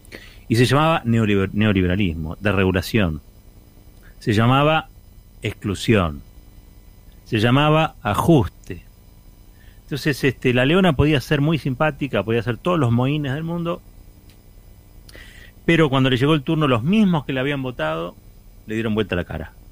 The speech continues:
y le dieron un, una oportunidad a Axel Kicillof. Y yo creo que, la verdad,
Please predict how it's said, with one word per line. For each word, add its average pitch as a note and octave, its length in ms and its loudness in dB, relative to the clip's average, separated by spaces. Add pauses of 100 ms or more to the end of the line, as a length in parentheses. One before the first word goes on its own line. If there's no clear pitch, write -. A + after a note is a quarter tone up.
(360)
y B2+ 100 2
le C#3+ 140 4
dieron E3 240 2
un, D3 160 0
una C#3+ 180 -2
oportunidad A2+ 500 2
a A2+ 120 0
Axel A2+ 320 -6
Kicillof. E2+ 520 -6
Y B2 100 0
yo D3+ 180 2
creo D3+ 340 0
que, C#3 280 -2 (1600)
la A#2+ 100 2
verdad, A#2+ 340 2